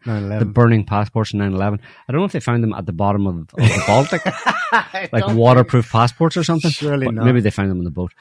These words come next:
Speaker 2: But anyway, um, there you go. It's the old, uh, re-,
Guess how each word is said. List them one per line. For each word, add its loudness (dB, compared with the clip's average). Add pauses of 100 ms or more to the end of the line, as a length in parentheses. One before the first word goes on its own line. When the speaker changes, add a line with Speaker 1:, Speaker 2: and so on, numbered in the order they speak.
(200)
Speaker 2:
But 2
anyway, 2
um, -4 (380)
there 0
you 0
go. -4
It's -12
the -8
old, -8
uh, -8
re-, -2